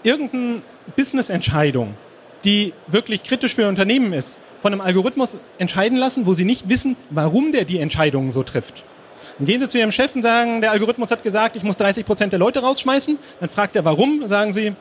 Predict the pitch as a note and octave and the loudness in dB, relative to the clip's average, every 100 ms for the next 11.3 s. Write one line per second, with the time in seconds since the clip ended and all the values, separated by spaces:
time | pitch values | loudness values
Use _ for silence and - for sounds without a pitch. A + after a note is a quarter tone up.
0 | - - - D3+ - - - - F3+ E3 | -16 -18 -2 -2 -2 -8 -4 0 4 4
1 | D#3 D#3 D3+ C#3 A2+ - - - - - | 2 0 -2 -2 -2 -6 -16 -18 -20 -20
2 | - - - - - - D3+ F3+ G3 D#3 | -20 -20 -20 -20 -20 -10 -6 -6 -6 -2
3 | A3 G3+ D3 B2 G#2+ - - - - - | 0 0 0 -4 -8 -14 -20 -20 -20 -2
4 | A3 D#4 D#4+ - G#3 F#3+ D4 D#4+ B3 B3 | 0 0 -2 -4 -4 -2 0 2 0 0
5 | C#4 B3 G#3+ A3+ A#3 F3+ E3+ C#3+ A#2+ A2+ | 0 0 0 -2 -2 0 0 0 -2 -4
6 | - - F#3 D4+ - C#4+ A#3+ A#3+ A#3+ A#3+ | -10 -2 2 2 0 0 2 2 0 -2
7 | G#3 F#3 F#3 A3+ B3+ - G3+ G3 G3 F3+ | 0 -2 0 0 0 0 -2 -2 -2 -2
8 | F3 E3 - G3 F#3 F#3+ F#3 - - - | 0 -2 -2 0 2 0 -4 -10 -6 -2
9 | F3 - C#3 C3+ B3 E4 - - - - | -2 -2 -2 2 2 0 -6 -18 -12 -2
10 | F#3+ A3 F#3+ G3 G3+ G3 A3 G3+ A#3 C4+ | 0 2 0 0 0 0 0 -2 0 0
11 | B3+ C#4 E4 | 0 0 -2